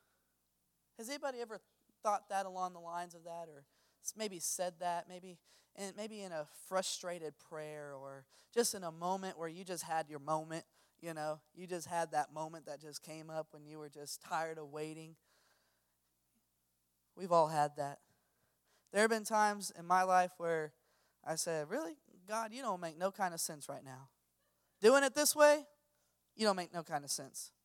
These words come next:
Waiting this long, you make no kind of sense." And there have been times where I've even said that. And I know that in this room this morning,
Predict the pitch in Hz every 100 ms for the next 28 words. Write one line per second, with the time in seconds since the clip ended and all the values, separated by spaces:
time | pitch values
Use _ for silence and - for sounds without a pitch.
0 | _ _ _ _ _ _ _ 196 254 285
1 | 269 294 - 294 294 302 285 _ _ _
2 | _ _ - 226 208 190 175 175 147 139
3 | - 131 - - - _ _ _ _ _
4 | _ - 226 240 262 226 269 294 262 190
5 | 196 202 185 170 - _ - 214 233 240
6 | 214 185 175 233 233 151 135 117 _ _
7 | _ _ _ _ _ - 220 254 302 269
8 | 247 208 247 254 247 247 240 220 196 214
9 | 202 180 147